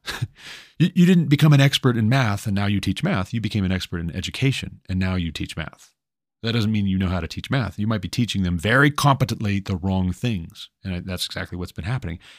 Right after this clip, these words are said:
And it's okay with the people who want to maintain control and they want to maintain the status quo. But we can't let them, right?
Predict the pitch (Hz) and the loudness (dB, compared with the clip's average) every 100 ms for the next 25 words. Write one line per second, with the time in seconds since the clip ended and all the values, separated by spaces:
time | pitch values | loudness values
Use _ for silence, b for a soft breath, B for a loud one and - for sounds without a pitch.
0 | B 110 110 131 - 240 113 92 b b | B 0 4 2 4 0 0 -4 b b
1 | 180 113 104 95 95 95 _ _ _ _ | 0 2 2 2 2 0 _ _ _ _
2 | - 92 87 85 78 80 76 - 170 87 | -8 -6 -4 -6 -6 -8 -8 -4 -2 -2
3 | 80 80 78 - 95 92 - 87 76 - | -4 -6 -6 -4 -2 -2 -4 -6 -6 -4
4 | 165 82 B B B B B B _ _ | -2 -4 B B B B B B _ _
5 | - 104 98 _ _ _ 123 - - 139 | -4 -4 -4 _ _ _ -4 -2 0 0
6 | - 71 - _ _ _ _ - - - | 0 -6 -14 _ _ _ _ -20 -20 -6
7 | 160 120 | 0 0